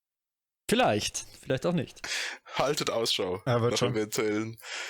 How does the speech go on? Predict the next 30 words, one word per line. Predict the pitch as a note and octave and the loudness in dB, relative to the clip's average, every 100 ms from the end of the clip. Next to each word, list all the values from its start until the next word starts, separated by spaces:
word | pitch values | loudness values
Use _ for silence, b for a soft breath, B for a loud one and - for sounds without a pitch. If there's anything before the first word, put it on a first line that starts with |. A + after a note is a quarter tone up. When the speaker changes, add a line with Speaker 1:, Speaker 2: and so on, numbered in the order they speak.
| B - _ _ _ _ | B -20 _ _ _ _
Speaker 2:
<laughs> | - - - B2 | -2 -2 -2 -2
nach | B2+ - | 0 0
eventuellen | G#2 C3+ A#2 - G#2+ | 0 -2 -2 -2 0
Livestreams. | G#2 G#2 - - F2+ - | 0 -2 -2 -6 -8 -2
Speaker 1:
Weil | B2+ D3 | 0 2
für | - | 4
mich | D#3+ A#3 - | 2 2 0
hängt | D3+ F#3 E3+ | 0 2 0
halt | - | 0
auch, | C#3 - | 0 2
wie | D3 | 2
ich | D#3+ | 2
die | D3+ | 2
Serie | C3+ C#3+ C#3 | 4 4 4
finde, | - D#3 C#3+ | 2 2 2
tatsächlich | B2+ A2+ B2+ C3 - | 0 0 2 2 2
stark | A2 A#2 | 0 0
davon | A#2 - A2+ | 0 0 0
ab, | G#2+ - - - _ _ _ _ _ | -2 -4 -16 -20 _ _ _ _ _
Speaker 2:
Vom | G#2+ F#2+ | -4 -2
Ende. | F#2 F#2 A#2 | 0 0 2
Speaker 1:
was | B2 | 2
jetzt, | C3 A#2+ - | 2 2 2
genau, | C#3 C#3 A#2 | 4 4 4
was | A2+ | 2
jetzt | A#2 - | 2 2
am | A#2+ | 2
Ende | A#2 A#2+ | 2 0
passiert | A#2 - A#2+ - | 0 2 0 0
noch. | A2 - | -2 -4